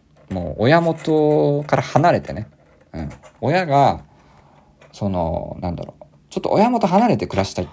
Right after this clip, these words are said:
ていうのがずっとあってね。まあ、これ話すと長いから今回話さないけど。で、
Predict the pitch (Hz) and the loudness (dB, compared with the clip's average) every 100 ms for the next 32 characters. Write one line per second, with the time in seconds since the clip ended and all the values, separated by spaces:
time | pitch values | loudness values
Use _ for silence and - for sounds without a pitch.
0 | - 65 64 62 62 69 - - - 147 | -12 -10 -8 -8 -10 -12 -10 -10 -10 -6
1 | 165 - 139 147 - - 78 - _ _ | -6 2 2 2 -4 -10 -10 -12 _ _
2 | _ _ - 104 165 170 170 185 - 95 | _ _ -2 2 4 4 4 2 0 0
3 | 95 92 - 82 104 95 98 90 87 76 | 4 2 0 -2 -2 -2 -2 -4 -4 -6
4 | - - - - - - - - 190 165 | -8 -12 -14 -20 -16 -16 -16 -2 0 0